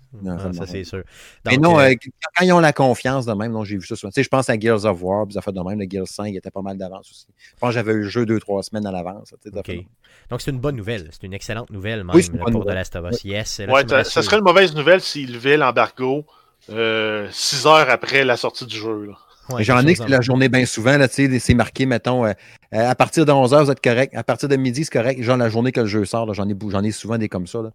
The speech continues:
Speaker 2: Ouais, c'est
Speaker 1: Et
Speaker 2: ça,
Speaker 1: dans
Speaker 2: donc
Speaker 1: ce temps-là, t'es comme, hum, c'est louche un peu.
Speaker 2: C'est très, très louche.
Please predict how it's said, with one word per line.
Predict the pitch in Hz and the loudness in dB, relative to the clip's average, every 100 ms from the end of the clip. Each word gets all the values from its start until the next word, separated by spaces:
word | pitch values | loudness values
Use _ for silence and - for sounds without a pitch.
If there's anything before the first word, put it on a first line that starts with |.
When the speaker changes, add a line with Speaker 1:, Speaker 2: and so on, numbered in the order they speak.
| _ | _
Speaker 2:
Ouais, | 98 98 | -12 -12
c'est | 95 | -10
Speaker 1:
Et | 104 | -6
Speaker 2:
ça, | |
Speaker 1:
dans | 104 | -6
Speaker 2:
donc | |
Speaker 1:
ce | 90 | -6
temps-là, | 113 120 | -4 -2
t'es | 110 | -2
comme, | 117 113 | -4 -4
hum, | 131 113 | -4 -6
c'est | 95 | -6
louche | 110 107 | -6 -6
un | 92 | -10
peu. | 98 - _ | -10 -14 _
Speaker 2:
C'est | - 120 - _ | -12 -12 -12 _
très, | 120 113 117 | -12 -8 -8
très | 101 92 | -8 -10
louche. | 90 92 | -10 -12